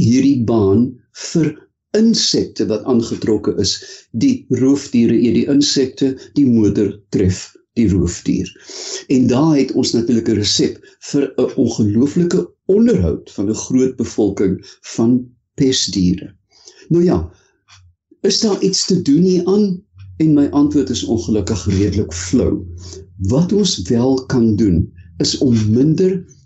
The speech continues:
hoë kwaliteit kos of enige kos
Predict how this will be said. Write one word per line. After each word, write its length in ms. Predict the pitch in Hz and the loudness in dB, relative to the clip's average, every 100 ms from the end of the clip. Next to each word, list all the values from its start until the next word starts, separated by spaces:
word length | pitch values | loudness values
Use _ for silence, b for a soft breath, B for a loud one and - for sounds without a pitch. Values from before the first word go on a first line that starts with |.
| _ 123 | _ 0
hoë 300 | 143 185 196 | 2 2 2
kwaliteit 480 | 147 117 113 107 - | 0 0 0 -2 -2
kos 340 | 117 - - | -2 -2 -2
of 340 | 208 185 - _ | 0 0 -2 _
enige 520 | 247 269 277 190 165 | 0 2 2 0 -2
kos 340 | - - - | -4 -6 -4